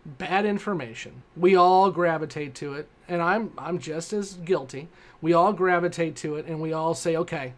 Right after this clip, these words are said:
well, that's it, it's done. Bad news, it's over." And that's not good, because the only reason why B five was able to survive year after year was the massive fandom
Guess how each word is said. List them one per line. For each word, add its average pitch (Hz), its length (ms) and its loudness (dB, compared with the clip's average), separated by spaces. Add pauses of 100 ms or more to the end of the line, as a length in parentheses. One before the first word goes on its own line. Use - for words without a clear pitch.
(180)
well, 160 140 0
that's 165 320 -4
it, 156 160 -4
it's 156 140 -10
done. 156 320 -2 (240)
Bad 175 240 -4
news, 170 420 2 (240)
it's 151 100 -2
over." 170 440 6 (220)
And - 100 -4
that's 254 180 -2
not 311 160 -2
good, 233 300 -2 (240)
because 185 580 0
the 160 160 0
only 330 220 0
reason 226 460 0
why 165 180 0
B 175 240 -2
five 175 340 0
was 160 280 -4
able 175 440 0
to 175 200 -4
survive 160 600 -4 (120)
year 202 420 0
after 180 320 0
year 156 500 0 (200)
was 160 240 0
the 165 80 0
massive 196 640 -2
fandom 175 720 -4